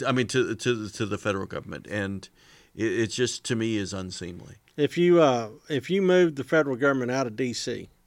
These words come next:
Speaker 2: what's the
Speaker 1: Mm-hmm.
Speaker 2: population of D C?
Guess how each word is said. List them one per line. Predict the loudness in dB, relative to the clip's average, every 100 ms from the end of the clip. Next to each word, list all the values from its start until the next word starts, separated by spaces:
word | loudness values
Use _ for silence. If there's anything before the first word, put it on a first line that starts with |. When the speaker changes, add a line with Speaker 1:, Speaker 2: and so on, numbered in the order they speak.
| _ _ _ _ 0
Speaker 2:
what's | 0 0
the | -2
Speaker 1:
Mm-hmm. |
Speaker 2:
population | 2 2 2 0 2 0 -4
of | -8
D | -8 -8
C? | -8 -12 -14